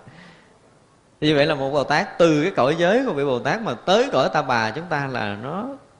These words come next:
cực khổ cho Ngài vậy đó. Nó khó khăn chứ không phải là dễ dàng. Chính chúng ta ở đây quen rồi, nhiều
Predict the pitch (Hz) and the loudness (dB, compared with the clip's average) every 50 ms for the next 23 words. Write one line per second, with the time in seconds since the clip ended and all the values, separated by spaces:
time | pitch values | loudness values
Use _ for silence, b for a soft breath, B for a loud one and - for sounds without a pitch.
0 | _ _ - 165 - - - - - 120 101 117 147 208 - 175 151 135 123 117 | _ _ -4 -4 -4 -4 -6 -4 -2 0 2 2 2 2 0 -2 -2 -2 -2 -2
1 | 110 110 123 - 180 185 208 - - - _ _ - - - - - 165 185 220 | -2 -2 -4 -6 -8 -10 -12 -16 -20 -20 _ _ -20 -20 -14 -8 -6 -6 -6 -6
2 | 226 202 - - 180 185 226 269 240 - - 156 151 147 147 135 - 165 151 151 | -8 -6 0 2 4 4 4 2 0 -2 -4 -4 -4 -4 -8 -8 -8 -8 -8 -8
3 | 143 135 113 110 131 131 113 104 95 92 - 104 104 147 165 143 113 107 101 98 | -10 -8 -8 -6 -4 -4 -4 -6 -6 -4 -2 -2 -2 0 0 0 -2 -2 -4 -8
4 | 95 - - _ _ _ - 190 190 160 - _ _ _ _ _ _ _ _ _ | -12 -18 -20 _ _ _ -18 -18 -16 -18 -18 _ _ _ _ _ _ _ _ _
5 | _ B B B B B B - 190 214 - - 208 208 190 180 151 143 143 127 | _ B B B B B B -2 0 0 0 -2 -4 -2 0 2 2 2 2 2
6 | 113 113 139 175 202 170 147 143 139 139 139 151 143 143 139 139 135 117 - - | 2 2 2 2 2 2 0 0 0 0 0 0 0 0 0 -2 -2 -2 -4 -6
7 | - - - - - - - 127 123 | -16 -20 -20 -20 -16 -6 -2 -2 -2